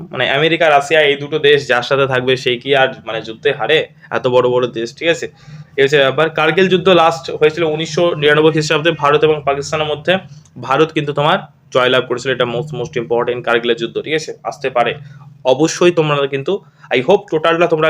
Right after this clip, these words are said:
কমপ্লিট করলে, ঠিক আছে? আহ, যতগুলো ইম্পর্টেন্ট, ইম্পর্টেন্ট যুদ্ধ ছিল, কোন সালে হয়েছিল, কাদের মধ্যে হয়েছিল এবং কারা জয়লাভ করেছে, সবগুলো কিন্তু আমরা আলোচনা করলাম। I think তোমাদের ক্লাসটা পছন্দ হয়েছে, ভালো লেগেছে, ঠিক আছে?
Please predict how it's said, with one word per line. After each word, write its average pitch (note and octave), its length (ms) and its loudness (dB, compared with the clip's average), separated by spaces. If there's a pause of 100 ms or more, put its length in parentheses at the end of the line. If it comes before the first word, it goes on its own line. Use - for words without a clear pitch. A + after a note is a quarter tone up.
(100)
কমপ্লিট D3+ 360 -2
করলে, D#3 260 6
ঠিক D#3+ 160 2
আছে? D#3 120 2 (400)
আহ, C3 200 2 (200)
যতগুলো F3 380 2 (120)
ইম্পর্টেন্ট, D#3 360 2
ইম্পর্টেন্ট D#3 280 -2
যুদ্ধ C#3+ 140 -6 (100)
ছিল, D#3 100 -4 (140)
কোন D3 180 0
সালে D3+ 200 0
হয়েছিল, D3 300 0
কাদের C#3+ 260 2
মধ্যে D#3 200 2
হয়েছিল D3+ 280 2
এবং D3+ 180 -4
কারা C#3+ 240 4
জয়লাভ D3 260 2
করেছে, D3 180 -2 (100)
সবগুলো C#3 360 -2
কিন্তু D3 160 -6
আমরা C#3+ 160 0
আলোচনা D3 300 -2
করলাম। D3+ 220 0 (500)
I C3+ 100 2
think F3+ 140 -2 (120)
তোমাদের D#3+ 260 0
ক্লাসটা D3+ 360 -2
পছন্দ D3+ 320 -2
হয়েছে, D3+ 240 4
ভালো C#3 200 2
লেগেছে, D3+ 280 2
ঠিক F3 120 2
আছে? D3 100 0